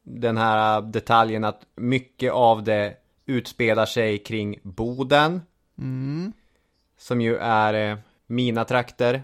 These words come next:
Speaker 1: uppe i Norrbotten. Nu är inte jag bodensare just, men där har man ju varit och, och sprungit i sina dagar.
Speaker 2: Mm.
Speaker 1: Det var ju sjukhuset länge innan det blev, in-, innan det flyttades till Sunderbyn. Och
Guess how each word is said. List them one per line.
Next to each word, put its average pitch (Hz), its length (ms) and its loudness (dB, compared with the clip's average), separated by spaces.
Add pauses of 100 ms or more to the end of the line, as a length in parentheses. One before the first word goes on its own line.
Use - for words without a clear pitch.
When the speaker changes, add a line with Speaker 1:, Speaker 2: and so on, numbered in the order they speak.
Speaker 1:
uppe 123 340 -2 (100)
i 110 280 -8
Norrbotten. 110 640 -2
Nu 104 160 -6
är 117 40 0
inte 110 160 -2
jag 95 140 -2
bodensare 101 720 0
just, 92 280 -6
men 104 100 -6
där 107 140 0
har 113 60 0
man 123 120 0
ju 120 40 2
varit 110 320 2
och, 101 240 -2
och 101 120 -6
sprungit 101 520 -4
i - 40 -16
sina 101 180 -6
dagar. 101 540 -2 (440)
Speaker 2:
Mm. 151 440 -8 (260)
Speaker 1:
Det 123 60 -10
var 123 80 0
ju 127 80 2
sjukhuset 127 960 0 (360)
länge 101 520 -2
innan 110 220 -4
det 110 60 -6
blev, 104 240 -2 (120)
in-, 110 260 -10
innan 117 220 -2
det 113 100 2
flyttades 120 400 0
till 110 120 -8
Sunderbyn. 110 540 -2 (560)
Och 139 340 0